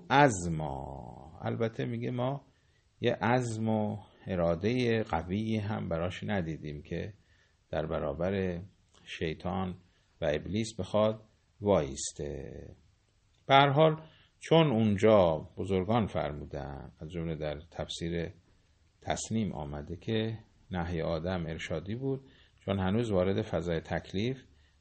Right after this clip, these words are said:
نشده بودند آدم و حوا، بلکه بحث این بود که اگه اینجا می‌خواید بمونید به این درخت نباید نزدیک بشید. اما فرمود که: "و عصی آدم ربه فغوی."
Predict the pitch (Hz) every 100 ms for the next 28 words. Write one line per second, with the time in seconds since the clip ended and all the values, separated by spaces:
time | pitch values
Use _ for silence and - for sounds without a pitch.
0 | - 117 - 82 82 80 76 73 73 73
1 | - _ - 85 78 76 71 71 76 76
2 | 71 113 160 170 170 175 170 185 160 104
3 | 98 - 92 95 - _ _ _ _ _
4 | _ - 104 107 107 104 98 98 - 156
5 | 123 113 139 185 190 190 185 170 180 175
6 | 170 165 160 143 147 147 143 139 - 123
7 | 90 80 80 76 82 85 - - - -
8 | 78 80 - _ - - - - 143 156
9 | 147 135 151 147 143 127 131 139 131 110
10 | 120 113 107 104 135 156 165 175 - 101
11 | 113 104 80 71 69 73 67